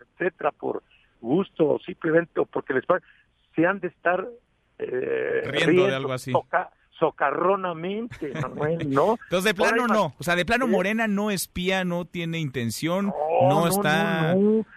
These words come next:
Speaker 1: Nosotros,
Speaker 2: escuchando
Speaker 1: eh,
Speaker 2: a los opositores.
Speaker 1: para nada, no es nuestra manera de ser, de pensar, y además jamás,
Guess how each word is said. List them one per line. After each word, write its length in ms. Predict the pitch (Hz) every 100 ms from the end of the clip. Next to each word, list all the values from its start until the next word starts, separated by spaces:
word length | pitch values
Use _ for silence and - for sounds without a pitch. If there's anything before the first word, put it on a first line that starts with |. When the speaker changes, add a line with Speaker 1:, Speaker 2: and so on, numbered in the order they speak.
| -
Speaker 1:
Nosotros, 280 | 151 - 220
Speaker 2:
escuchando 640 | 165 156 151 170 160 135
Speaker 1:
eh, 40 |
Speaker 2:
a 40 | 113
los 200 | 110 110
opositores. 540 | 104 101 107 - 87
Speaker 1:
para 280 | 180 165 156
nada, 340 | 151 196 180
no 380 | 147 139 156 190
es 160 | 220 214
nuestra 280 | 175 - 147
manera 340 | 139 170 180
de 120 | 156 -
ser, 300 | 156 165 156
de 120 | 151
pensar, 680 | - 113 110 151 156 156 - - _ -
y 140 | 127
además 460 | 131 123 123 147 165
jamás, 320 | - 127 143